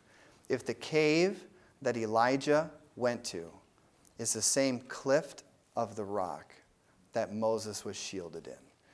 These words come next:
And I have no way to prove that. But let's just all agree that's a good idea. So he goes to Sinai, and here he's hiding in this cave, and he is overwhelmed in despair. He knows that he ran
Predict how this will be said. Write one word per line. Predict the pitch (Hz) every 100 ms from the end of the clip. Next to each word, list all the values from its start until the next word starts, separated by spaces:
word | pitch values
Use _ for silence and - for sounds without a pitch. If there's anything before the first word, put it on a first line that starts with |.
| - -
And | 117
I | 117
have | 117 95 95
no | 98 113 143 147
way | 131
to | 110
prove | - 101 90
that. | 62 - - _ -
But | 135
let's | 180 185
just | 151 127 117
all | 113
agree | 110 110 98
that's | 101 98
a |
good | 98 90
idea. | 78 76 - - - - - -
So | - 135
he | 131 202
goes | 185 185 180
to | -
Sinai, | 131 - 139 139 131 120 117 - - - -
and | 120 117
here | - 165 165
he's | 131
hiding | - 131 131 135 131
in | 117
this | 107
cave, | - - 98 90 90 - - - - -
and | 120 117
he | 170 156
is | 117 - -
overwhelmed | 120 131 127 131 120 113 104 92 87 - -
in | 117 104
despair. | 101 - - 104 117 175 - - -
He | - 151
knows | 135 131 135 170 165
that | 123
he | -
ran | 107 107 107 110 139 185